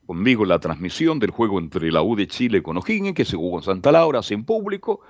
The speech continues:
partido que arrancó a las veinte horas. Así que usted como comentarista le quiero preguntar,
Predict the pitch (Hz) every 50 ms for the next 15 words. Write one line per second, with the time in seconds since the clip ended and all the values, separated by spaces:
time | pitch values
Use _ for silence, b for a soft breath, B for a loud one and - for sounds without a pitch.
0 | b b b b b b - 92 90 - 123 120 110 107 104 95 90 92 87 87
1 | - 107 92 - - - 80 78 80 90 85 87 147 185 202 220 233 233 190 180
2 | b b b b b b b b b b b b - 131 127 160 208 160 165 147
3 | - - 208 170 160 139 127 117 - 117 117 117 107 - 143 160 196 185 - 170
4 | 131 113 151 180 165 127 123 117 101 104 113 113 - 202 101 73 73